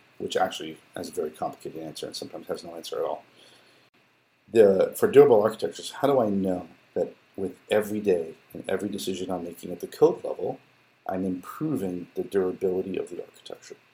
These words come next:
And so this is about the health of our architecture, our design, our technology choices,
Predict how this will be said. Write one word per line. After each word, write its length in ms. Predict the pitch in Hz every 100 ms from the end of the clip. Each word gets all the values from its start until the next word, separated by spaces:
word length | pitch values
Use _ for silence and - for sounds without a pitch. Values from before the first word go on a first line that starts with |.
| _ _ _ _ _ _ _ - - _ _ - - - - _
And 160 | 101 95
so 140 | 101
this 240 | 90 98 95
is 100 | 92
about 420 | 98 92 92 -
the 120 | -
health 480 | - 92 90 - - _ -
of 540 | 90 85 85 - - -
our 120 | 82
architecture, 760 | 92 110 - 104 - 90 113 - _
our 80 | 85
design, 720 | 85 90 95 101 107 117 113 -
our 60 | 90
technology 540 | 95 - - 104 101
choices, 720 | - 104 104 107 104 104 -